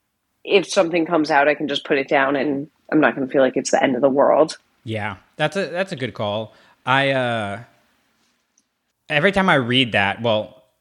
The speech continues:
Speaker 2: I, I've read it, like, three times. Third time I read it, I was like, "Man, I forgot how good this book is." And I'm not a huge James Luceno fan. Like, I think he gets a little too wordy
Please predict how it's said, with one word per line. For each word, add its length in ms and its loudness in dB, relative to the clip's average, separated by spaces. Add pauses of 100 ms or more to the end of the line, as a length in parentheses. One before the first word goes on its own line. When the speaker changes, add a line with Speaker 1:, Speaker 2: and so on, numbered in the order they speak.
Speaker 2:
I, 260 0
I've 160 -6
read 120 0
it, 80 -4
like, 200 -6
three 200 -4
times. 420 -4 (240)
Third 200 4
time 180 0
I 80 4
read 240 2
it, 180 -4
I 80 -6
was 140 -10
like, 200 -14
"Man, 280 -4
I 120 0
forgot 460 -2
how 160 -4
good 320 -6
this 140 -8
book 320 -10
is." 340 -14 (500)
And 140 -2
I'm 100 0
not 180 0
a 40 0
huge 580 -6 (200)
James 300 0
Luceno 460 -2
fan. 400 0
Like, 220 0
I 80 0
think 220 -4
he 80 -2
gets 200 -2
a 40 -2
little 200 0
too 680 -4 (720)
wordy 720 2